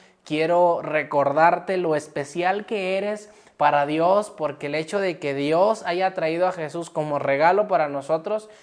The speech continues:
significa lo especial que somos para Él. Somos lo más amado para nuestro Dios, por eso es que Él lo ha hecho así. Entonces,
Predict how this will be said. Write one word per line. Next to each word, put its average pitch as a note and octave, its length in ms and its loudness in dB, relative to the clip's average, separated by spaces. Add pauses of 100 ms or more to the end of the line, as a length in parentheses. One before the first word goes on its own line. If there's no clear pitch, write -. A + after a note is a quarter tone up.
significa F#3 920 -4
lo E3+ 300 0
especial E3+ 800 -2
que D#3+ 140 -6
somos D#3+ 420 -6
para C#3 320 0
Él. D3+ 180 0
Somos F#3+ 480 -2 (240)
lo D#3 140 0
más A#3+ 360 0
amado F3+ 500 0
para D3+ 300 0
nuestro C#3+ 360 -4
Dios, F#3+ 360 -2 (240)
por D#3 140 -2
eso G3+ 300 -2
es F#3+ 160 0
que E3+ 220 -2
Él E3+ 100 0
lo E3 100 2
ha D#3+ 140 2
hecho D#3+ 260 -4
así. C#3 340 -4 (280)
Entonces, E3 500 -6